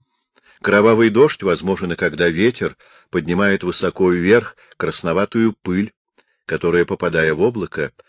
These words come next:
вместе с дождем падает на землю. В ночь на двадцать четвертое марта тысяча девятьсот шестьдесят второго года снег розово-желтого цвета выпал в Пензенской области.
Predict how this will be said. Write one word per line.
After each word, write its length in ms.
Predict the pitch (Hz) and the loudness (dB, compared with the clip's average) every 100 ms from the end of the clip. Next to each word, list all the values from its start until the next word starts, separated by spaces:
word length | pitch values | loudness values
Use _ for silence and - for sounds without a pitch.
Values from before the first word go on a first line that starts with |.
| _ - | _ -12
вместе 420 | 76 82 - 82 | -6 -4 -4 -8
с 80 | 67 | -4
дождем 460 | 76 71 82 107 | -4 -2 -2 -2
падает 480 | 113 80 82 92 95 | -2 -6 -4 -6 -6
на 140 | 92 | -8
землю. 380 | 71 67 64 62 _ _ _ _ _ _ _ _ _ _ _ _ | -8 -10 -10 -14 _ _ _ _ _ _ _ _ _ _ _ _
В 140 | 80 | -4
ночь 340 | 101 117 113 - | 2 2 2 -2
на 120 | 95 | -2
двадцать 460 | 87 104 98 98 - | 0 0 -2 -6 -8
четвертое 480 | - 92 87 87 | -2 -2 0 0
марта 400 | 85 95 85 80 | 0 -2 -4 -6
тысяча 440 | 71 95 87 90 90 | -6 -8 -8 -8 -6
девятьсот 540 | 80 82 - 90 82 | -6 -6 -4 -2 -2
шестьдесят 600 | - - 69 78 - 80 | -6 -8 -6 -6 -4 -6
второго 360 | - 82 73 69 | -6 -6 -6 -4
года 360 | 69 113 87 - _ _ _ - | 0 2 0 -8 _ _ _ -20
снег 520 | - - 95 110 95 - | -16 -8 -2 0 0 -4
розово-желтого 1000 | 92 95 98 85 80 78 95 85 82 76 | -2 2 2 0 -4 -2 -4 -4 -6 -6
цвета 540 | - 90 120 - 71 - _ _ - - | -6 -2 -2 -2 -8 -10 _ _ -20 -8
выпал 400 | 82 120 120 110 | 0 0 0 -4
в 120 | - | -2
Пензенской 680 | 98 101 101 104 - - 104 | 0 0 0 -8 -8 -8 -6
области. 600 | 98 82 71 69 - 69 | -4 -4 -6 -12 -12 -14